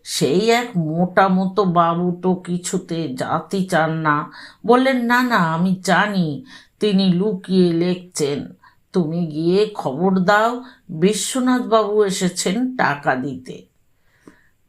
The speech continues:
তা আমি বললাম, "ও টাকা কেন? হিরে মানিক দিলিও বাবু কলকাতার বাইরেই আছেন বলবো, আমার নিষেধ আছে।" আর্তনাদের মতো মুখ থেকে শুধু বেরুলো,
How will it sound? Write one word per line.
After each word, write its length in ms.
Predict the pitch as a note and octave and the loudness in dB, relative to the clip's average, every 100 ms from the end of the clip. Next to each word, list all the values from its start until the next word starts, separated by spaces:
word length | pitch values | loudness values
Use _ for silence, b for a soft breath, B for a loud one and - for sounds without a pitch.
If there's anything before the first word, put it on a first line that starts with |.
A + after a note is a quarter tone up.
| _ | _
তা 120 | D3 | 0
আমি 380 | C3+ A#3 A3 A#3 | 0 0 0 -2
বললাম, 580 | G3+ G#3 F#3+ F#3+ G3 F#3 - - | 2 2 4 2 2 -2 -8 0
"ও 160 | A3 | 2
টাকা 360 | F#3 F3 - D#3 | 4 2 2 -2
কেন? 400 | D#3 E3+ F3+ F#3+ | 0 0 2 2
হিরে 520 | F3+ F#3+ F#3 F#3+ F#3 | 2 2 2 4 4
মানিক 640 | F3+ E3+ F3+ F#3+ F3 D3+ | 2 2 0 0 0 -2
দিলিও 500 | E3 G#3+ F3+ F#3 G3+ | -2 0 2 2 2
বাবু 440 | G3+ G3 F#3+ G3+ F#3+ | 2 2 2 0 0
কলকাতার 760 | G3+ G3 F3 F#3 F3+ F#3 F#3 | 2 2 2 0 2 2 2
বাইরেই 640 | E3+ F3 F3+ F3 G3 B3 B3 | 2 2 2 0 0 0 0
আছেন 460 | A3 F#3 F#3+ F3 | 0 0 0 2
বলবো, 580 | D#3+ E3 D3+ D#3 D3+ - B B B B | 2 0 0 -2 -2 -4 B B B B
আমার 440 | E3+ E3+ F3+ G#3 G3 | 2 4 2 2 0
নিষেধ 540 | F#3+ F#3+ - A3+ F3 | 0 0 0 0 2
আছে।" 480 | A#2 D3 - G#2+ - _ _ _ _ _ _ b b b b b b b b b - | -2 -4 -6 -8 -14 _ _ _ _ _ _ b b b b b b b b b -6
আর্তনাদের 880 | - D#3+ - - D#3+ D#3+ C#3+ D3+ D3+ | 2 2 0 -4 -2 -2 0 -2 -2
মতো 300 | D3+ D3 C#3 | -4 -6 -4
মুখ 300 | D3 D3+ - | -6 -8 -8
থেকে 280 | D3+ - | -8 -8
শুধু 400 | C#3+ - C#3+ D3 | -8 -8 -6 -4
বেরুলো, 720 | D3 A2+ D3 D#3+ D3 C3+ - | -4 -2 -2 -2 -2 -4 -6